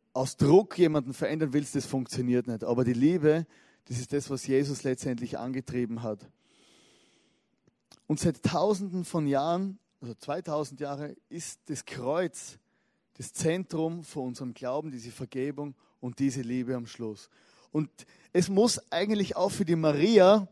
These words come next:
ein brutal, ein ergreifender Moment gewesen sein. Du musst dir vorstellen, da ist eine Mutter, die hat ihr Kind lieb, sie hat vielleicht gerade gestillt, oder diese Situation, das Baby in der Hand, auf einmal kommen diese Weisen mit diesen Geschenke und der legt ihm diese Myrrhe hin.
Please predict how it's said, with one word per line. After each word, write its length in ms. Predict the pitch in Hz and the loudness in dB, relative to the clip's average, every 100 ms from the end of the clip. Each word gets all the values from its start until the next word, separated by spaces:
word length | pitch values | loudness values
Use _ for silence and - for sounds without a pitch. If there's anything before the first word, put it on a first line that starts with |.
| _ _ - | _ _ -2
ein 160 | 151 | 2
brutal, 580 | 151 156 156 147 190 214 - | 4 4 4 6 6 6 4
ein 380 | 160 156 147 - - _ | 2 4 0 -6 -20 _
ergreifender 720 | 147 135 135 147 196 196 175 | -2 -2 2 4 2 0 2
Moment 400 | 160 147 156 196 | 2 2 0 -4
gewesen 360 | - 156 143 131 | 0 2 2 0
sein. 440 | 123 127 110 107 - _ _ _ _ _ _ - - | -2 -2 -4 -10 -20 _ _ _ _ _ _ -20 -2
Du 60 | 180 | 0
musst 160 | 214 | 0
dir 40 | 160 | 4
vorstellen, 260 | 185 175 | 2 4
da 60 | 165 | 0
ist 60 | 156 | 2
eine 120 | 151 | 4
Mutter, 340 | 170 214 196 | 4 4 0
die 80 | 170 | -2
hat 80 | 151 | -4
ihr 80 | 131 | -6
Kind 360 | - 180 208 | -2 -2 -2
lieb, 180 | 190 196 | -6 -8
sie 80 | 165 | -12
hat 80 | - | -6
vielleicht 260 | 156 139 | -4 -4
gerade 240 | - 135 - | -2 -4 -4
gestillt, 560 | - 156 175 214 - _ _ _ - _ _ _ | -2 2 2 2 -12 _ _ _ -20 _ _ _
oder 180 | - 202 | 4 4
diese 220 | 180 156 | 4 -2
Situation, 560 | 156 151 135 - 156 180 | -2 -2 -2 2 2 2
das 100 | 170 | -2
Baby 300 | 151 160 190 | -2 -2 -2
in 40 | |
der 120 | 170 | -2
Hand, 160 | 160 170 | -4 -4
auf 120 | 147 | -6
einmal 200 | 180 214 | -6 -6
kommen 300 | 196 190 190 | -6 -4 -4
diese 260 | 170 147 135 | -4 -4 -4
Weisen 320 | 127 165 170 | -2 -2 -4
mit 120 | 156 | -6
diesen 200 | 143 127 | -4 -4
Geschenke 640 | 127 127 143 175 - 160 160 - - - | -4 -4 -4 -6 -4 -2 -2 -6 -20 -8
und 180 | 127 120 | -4 0
der 120 | 143 | 2
legt 360 | 139 160 - - | 4 4 2 -6
ihm 280 | - 147 | 0 0
diese 260 | 139 131 131 | 0 -2 -2
Myrrhe 360 | 123 135 139 135 | 2 2 4 4
hin. 420 | 131 120 110 | 2 0 -4